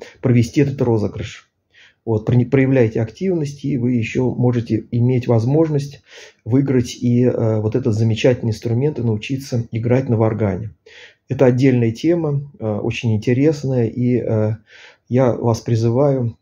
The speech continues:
именно приобщиться к этому музыкальному искусству. Спасибо за внимание. Подписывайтесь на мой канал, голосуйте за мои ролики, проявляйте активность, подписывайтесь на Telegram-канал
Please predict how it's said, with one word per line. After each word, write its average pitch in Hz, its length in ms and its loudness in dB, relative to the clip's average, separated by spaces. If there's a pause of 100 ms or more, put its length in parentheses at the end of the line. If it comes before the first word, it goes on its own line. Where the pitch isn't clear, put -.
именно 120 300 -2
приобщиться 123 600 -2
к - 80 -6
этому 120 380 -2
музыкальному 117 760 0
искусству. - 440 -10
Спасибо 127 440 -2
за 117 120 2
внимание. 151 600 0 (840)
Подписывайтесь 120 640 -2
на 123 100 2
мой 113 160 2
канал, 139 380 0
голосуйте 120 560 0
за 113 100 -2
мои 110 200 0
ролики, 147 420 -2
проявляйте 123 640 2
активность, 151 600 -4
подписывайтесь 120 800 -6
на 113 200 4
Telegram-канал 131 1040 0